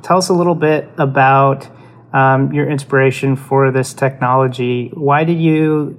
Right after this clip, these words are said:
think that, you know, this was, you know, a passion that you were gonna pursue and build into a company trying to solve this problem with, uh, stabilizing loads on helicopters?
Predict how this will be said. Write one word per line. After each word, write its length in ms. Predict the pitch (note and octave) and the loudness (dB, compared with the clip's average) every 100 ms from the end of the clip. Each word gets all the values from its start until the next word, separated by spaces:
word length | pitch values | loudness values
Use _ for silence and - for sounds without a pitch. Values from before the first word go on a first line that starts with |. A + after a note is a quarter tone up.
| - | -12
think 400 | - D3 C#3 C3+ | -4 -2 -2 -2
that, 420 | C#3 C3+ C3+ C3 | 0 2 2 0
you 80 | C#3+ | -2
know, 160 | B2+ B2+ | -2 0
this 240 | C#3+ C#3 | 0 0
was, 480 | C#3+ C3+ B2+ - - - - | 0 2 -2 -10 -16 -20 -10
you 160 | D#3 C#3 | -4 -2
know, 100 | B2 | -2
a 40 | |
passion 500 | A#2+ D3 C#3 - C#3+ | -2 0 0 0 0
that 160 | C3+ B2 | 0 0
you 80 | C3+ | 2
were 100 | C3+ | 2
gonna 200 | C3+ B2+ | 2 -2
pursue 680 | - B2+ - C3 C3 B2+ B2 - - - | -4 -6 -2 0 2 0 -4 -12 -18 -8
and 140 | B2 | -2
build 180 | C3 C3+ | 2 2
into 220 | C3+ C#3 | 2 0
a 80 | B2+ | -4
company 640 | - C3 B2 B2+ B2 B2 | -2 -4 -2 -4 -4 -6
trying 260 | B2 C3 B2+ | -4 -4 -4
to 80 | B2 | -4
solve 320 | - B2+ B2+ | -2 0 0
this 160 | C3+ | -6
problem 540 | - C3+ B2+ B2+ B2 B2 | -2 0 0 0 -4 -4
with, 280 | A#2+ A#2+ - | -8 -10 -6
uh, 80 | C3+ | -6
stabilizing 800 | - - C3+ B2+ B2+ B2 B2 A#2+ | -4 -2 0 2 0 0 -4 -6
loads 340 | B2 B2 B2 | -4 -6 -6
on 260 | - B2+ A#2+ | -8 -6 -4
helicopters? 800 | C3 B2+ B2 A#2+ A2+ A#2 A#2 | -2 -2 -2 -8 -8 -12 -12